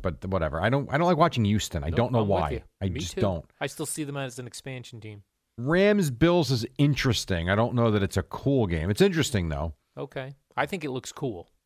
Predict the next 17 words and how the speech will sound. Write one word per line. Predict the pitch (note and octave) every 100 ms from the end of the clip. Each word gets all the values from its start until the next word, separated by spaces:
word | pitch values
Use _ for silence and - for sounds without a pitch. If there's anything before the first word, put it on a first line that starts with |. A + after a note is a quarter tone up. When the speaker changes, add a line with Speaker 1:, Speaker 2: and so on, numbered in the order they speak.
| _ -
Speaker 1:
Yeah. | D#3+ C#3 - _ _ _ -
Titans-Vikings, | D3 D#3 C#3+ A2+ C#3 C3+ B2+ F#2+
nope. | G2 A#2 - -
Speaker 2:
No. | F#2+ F#2+ G#2+ G2+ -
Speaker 1:
Panthers-Chargers, | B2+ C3+ C#3 B2+ - C3 C3+ C3+ C3
nope. | F#2 F2 B2+ - - _ -
Speaker 2:
Nope. | G2+ - - _ -
Speaker 1:
Jets-Colts, | G2+ B2+ C#3 - B2+ C#3 - -
nope. | E2 F2+ C3 G#2+
Speaker 2:
Nope. | - - - -
Speaker 1:
Wow, | G2+
we're | F2+
really | A2+ F#2+
killing | - C3+ G2+
it | D2+
here. | D#2+ -
Speaker 2:
Yeah. | A#2 A#2